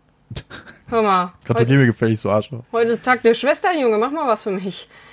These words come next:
Speaker 2: Ja, du hast keine Geschwister?
Speaker 1: Nö.
Speaker 2: Tag der Schokoladentropfenkekse.
Speaker 1: Äh.
Speaker 2: Also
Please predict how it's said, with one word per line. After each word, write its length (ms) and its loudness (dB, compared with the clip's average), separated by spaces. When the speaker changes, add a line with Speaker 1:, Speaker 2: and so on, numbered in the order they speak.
Speaker 2:
Ja, 100 0
du 180 -2
hast 160 0
keine 260 -2
Geschwister? 500 -4
Speaker 1:
Nö. 160 0
Speaker 2:
Tag 260 0
der 120 2
Schokoladentropfenkekse. 1500 0
Speaker 1:
Äh. 160 -6
Speaker 2:
Also 360 0